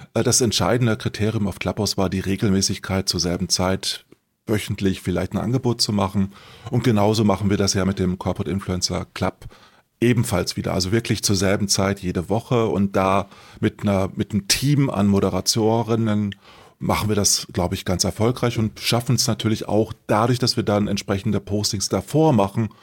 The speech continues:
und danach machen, um den Leuten auch zu verraten, was sie dort erwartet. Also es geht darum, ganz viel Content drumherum zu stricken,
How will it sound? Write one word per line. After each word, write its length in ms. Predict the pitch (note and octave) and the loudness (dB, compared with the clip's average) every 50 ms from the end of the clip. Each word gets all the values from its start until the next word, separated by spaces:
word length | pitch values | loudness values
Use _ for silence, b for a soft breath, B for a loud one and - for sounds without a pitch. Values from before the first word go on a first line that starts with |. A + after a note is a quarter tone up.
| B B | B B
und 160 | - A#2 - | -4 -2 0
danach 420 | A#2+ G2+ G2+ G2 G#2 A#2+ B2+ - | 2 2 4 4 2 2 0 -2
machen, 300 | - B2 A#2+ A#2+ - C3 | -2 -2 -2 -2 -2 -2
um 200 | A#2 A2+ A2 A2+ | -2 -2 -2 -2
den 120 | G#2 G#2+ G2+ | 0 0 0
Leuten 280 | G#2 G#2 A2 - - | 0 0 0 -2 -2
auch 160 | - F#2+ - | -2 -2 -4
zu 140 | - - - | -4 -8 -6
verraten, 600 | G2 - G#2+ F2+ E2+ E2+ F2+ F2+ - - A2 G2 b b b b b - | -4 -2 -2 0 0 -2 -2 -2 -4 -4 -6 -6 b b b b b -2
was 200 | - A2 G#2+ - | 0 0 2 2
sie 100 | A2+ G2 | 2 2
dort 220 | A2 G#2 G2+ G2 | 2 2 0 0
erwartet. 480 | G2+ G2 E2+ F#2 F#2 F#2 F#2 - - - | 0 -2 0 0 2 0 0 -2 -4 -6
Also 160 | - - A#2+ | -4 -2 0
es 100 | A#2 - | 0 0
geht 220 | - C#3+ C#3 - - | 0 0 -2 -2 -6
darum, 540 | - - - B2 C3 C#3+ C3+ D3+ D#3+ E3 D#3+ b b b b b b _ | -8 -2 0 2 2 4 4 2 2 2 0 b b b b b b _
ganz 280 | - C3+ D#3 E3+ - | 2 2 4 4 2
viel 180 | - - E3 D3 | 2 2 0 -2
Content 640 | - - - A#2+ B2 B2+ B2+ C3 A#2+ A#2+ B2 - - - | 0 0 2 2 2 2 2 0 0 0 -2 -6 -8 -2
drumherum 480 | - G#2+ G#2+ G#2 G#2 F#2+ F#2 A#2+ C#3+ D3 | 0 0 2 2 2 2 2 0 0 -2
zu 120 | - - | -2 -6
stricken, 540 | B2 - - - B2 A#2+ - B2+ A2+ A#2 | -8 -6 -4 -2 -2 -2 -2 -2 -2 -2